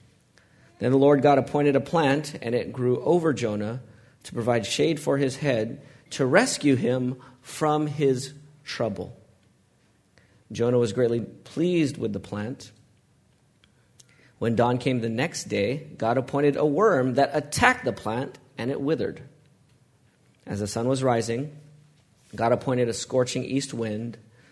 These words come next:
The sun beat down on Jonah's head so much that he almost fainted, and he wanted to die. He said, "Ah, it's better for me to die than to live."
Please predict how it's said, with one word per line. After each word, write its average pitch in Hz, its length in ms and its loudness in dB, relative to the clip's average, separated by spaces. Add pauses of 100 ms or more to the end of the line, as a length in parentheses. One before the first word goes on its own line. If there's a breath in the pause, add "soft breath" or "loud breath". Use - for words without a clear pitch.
(240 soft breath)
The 104 80 -4
sun 123 380 0
beat 147 280 4
down 117 400 -2
on 113 220 -6
Jonah's 123 320 -2
head 113 260 -2
so 139 260 -2
much 117 300 -2
that 113 120 -4
he 110 120 -6
almost 117 440 -6
fainted, 104 580 -8 (480 soft breath)
and 95 100 -12
he 147 140 2
wanted 107 420 -2
to - 80 -10
die. 98 400 -8 (460 soft breath)
He 135 100 -2
said, 147 560 6 (680 loud breath)
"Ah, 208 340 6
it's - 120 -8
better 202 280 10
for 202 140 4
me 202 300 10
to 185 140 6
die 214 520 10
than 214 160 8
to 214 140 6
live." 165 540 10